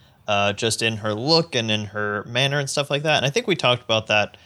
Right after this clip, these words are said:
uh, extensively in our Hepburn versus Hepburn series. Um, but in this case, uh, Gregory Peck actually insisted that Audrey Hepburn's name appear, uh, at the front of the title, right under his name.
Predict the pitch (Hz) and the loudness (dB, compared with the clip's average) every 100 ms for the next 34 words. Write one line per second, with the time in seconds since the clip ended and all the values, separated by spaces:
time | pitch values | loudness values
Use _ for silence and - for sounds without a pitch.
0 | _ - 107 98 110 - 175 147 110 107 | _ -4 -2 -2 -4 0 2 2 0 2
1 | 107 110 104 104 113 - 107 104 104 101 | 2 0 -2 0 -2 -2 -4 -2 -4 -4
2 | 101 110 104 104 101 107 107 - - - | -4 -2 -2 -8 -8 -6 -6 -10 -16 -20
3 | - - 110 104 101 - - - _ - | -12 -2 0 0 -4 -12 -20 -20 _ 0
4 | 156 - 135 131 180 247 - 131 110 120 | 0 0 -2 0 0 0 0 2 2 0
5 | - - _ _ _ 120 113 110 95 - | -4 -8 _ _ _ 0 2 2 0 -6
6 | - - 139 165 196 156 - 151 139 - | -8 0 2 2 0 -2 2 2 2 -4
7 | 214 226 - 135 127 120 113 - 147 139 | -12 -8 -4 -2 0 -2 -6 -2 0 0
8 | 160 135 120 120 123 139 123 127 - 117 | 0 2 2 2 0 0 0 0 0 -2
9 | 117 107 - - 117 110 113 110 117 117 | -2 -4 -6 -6 0 2 2 0 -6 -8
10 | - 123 113 107 104 - _ _ - 113 | -4 -2 0 0 -4 -10 _ _ -2 2
11 | 104 104 101 - _ _ 117 107 - 117 | 4 2 0 -2 _ _ 0 0 -4 -14
12 | 131 - 127 123 107 - - 120 107 104 | -8 0 0 0 -4 -2 2 2 2 -2
13 | - - 113 117 - 113 107 110 104 - | -8 -8 0 0 0 -2 -2 -2 -2 -4
14 | - - | -6 -8